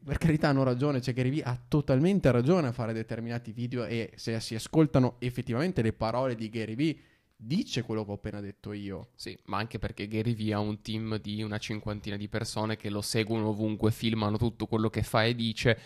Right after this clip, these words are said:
Speaker 2: e, e convertono quel filmato in video adattabili per tutte le
Speaker 1: Aveva
Speaker 2: piattaforme,
Speaker 1: de-,
Speaker 2: tirano
Speaker 1: aveva,
Speaker 2: fuori blog post, video,
Speaker 1: aveva detto cosa
Speaker 2: articoli,
Speaker 1: pes-, cosa
Speaker 2: eccetera.
Speaker 1: pagava quella, mi sembra, non so, diversi milioni, solo il team di, di, di, di media per, per i suoi contenuti, cioè, nel
Speaker 2: Certo,
Speaker 1: senso,
Speaker 2: perché
Speaker 1: quindi
Speaker 2: tu tutto quello che fai hai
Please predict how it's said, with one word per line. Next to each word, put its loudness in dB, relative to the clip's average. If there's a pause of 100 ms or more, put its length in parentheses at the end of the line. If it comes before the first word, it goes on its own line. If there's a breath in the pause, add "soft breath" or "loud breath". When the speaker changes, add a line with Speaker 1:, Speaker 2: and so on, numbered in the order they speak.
(120)
Speaker 2:
e, 0
e 2
convertono 4
quel 0
filmato 0
in 0 (200 loud breath)
video 2
adattabili 0
per 0
tutte -4
le -2
Speaker 1:
Aveva -4
Speaker 2:
piattaforme, 6
Speaker 1:
de-, -10
Speaker 2:
tirano 2
Speaker 1:
aveva, 2
Speaker 2:
fuori 0
blog 0
post, 0
video, -2
Speaker 1:
aveva 0
detto 2
cosa 0
Speaker 2:
articoli, 0
Speaker 1:
pes-, -4
cosa -2
Speaker 2:
eccetera. -2
Speaker 1:
pagava -2
quella, -6
mi -10
sembra, -10
non -12
so, -4
diversi -6
milioni, -8
solo -4
il -6
team -6
di, -10
di, -14
di, -14
di -14
media -8
per, -14
per -10
i -12
suoi -14
contenuti, -10
cioè, -14
nel -16
Speaker 2:
Certo, 2
Speaker 1:
senso, -8
Speaker 2:
perché 0
Speaker 1:
quindi 4
Speaker 2:
tu -14
tutto 6
quello 6
che 2
fai 6
hai 6